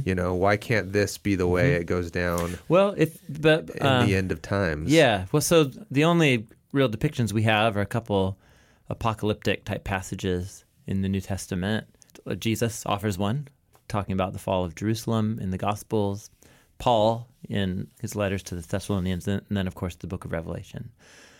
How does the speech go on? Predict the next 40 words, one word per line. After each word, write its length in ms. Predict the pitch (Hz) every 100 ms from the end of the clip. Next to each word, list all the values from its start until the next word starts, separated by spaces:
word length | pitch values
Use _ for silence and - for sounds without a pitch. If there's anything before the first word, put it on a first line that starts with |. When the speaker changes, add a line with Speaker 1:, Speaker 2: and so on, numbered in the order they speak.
| _ -
Speaker 2:
But, 320 | 156 117 - - -
uh, 80 | 143 -
once 260 | 113 123 156
again, 320 | 190 117 120
if 160 | 127 120
you 80 |
read 200 | 110 127
slowly 440 | - 135 135 139 135
and 100 | 127
in 80 | 131
context, 800 | 143 131 139 131 - - - - _ _ _
reading 420 | 107 117 120 123 113
these 640 | 117 120 120 113 - - _
apocalyptic 600 | - - 120 - 113 - -
texts 540 | 117 104 - - - _ _ _ -
the 100 | 104
way 160 | 110
they're 120 | 107 98
designed 540 | 104 113 110 110 110
to 80 | 107
be 160 | 101
read, 400 | 92 82 113 135 - _
which 220 | - 101 -
is 80 |
connecting 460 | - - 104 - 98
all 160 | 92 95
this 200 | 104 -
imagery 600 | 101 95 90 101 104 110
as 260 | 123 110
imagery, 560 | 120 113 - - 104 127 _ - _ _ _ - -
the 140 | 113 107
divine 420 | 110 127 143 139
judgment 480 | 135 143 127 120 117
on 300 | 107 107 107
Babylon 680 | 113 127 82 82 92 107
in 100 | 113
the 60 | 104
book 180 | 107 104
of 80 | 98
Revelation 800 | 98 104 120 - 92 87 101